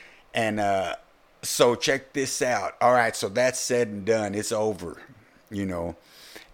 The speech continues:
Years later, me,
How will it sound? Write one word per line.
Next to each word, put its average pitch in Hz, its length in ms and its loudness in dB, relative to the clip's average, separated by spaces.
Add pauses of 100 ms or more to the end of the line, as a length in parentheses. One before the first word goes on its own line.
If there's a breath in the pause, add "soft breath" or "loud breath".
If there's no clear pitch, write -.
(100)
Years 147 720 2
later, 127 640 8 (1120 soft breath)
me, 151 640 4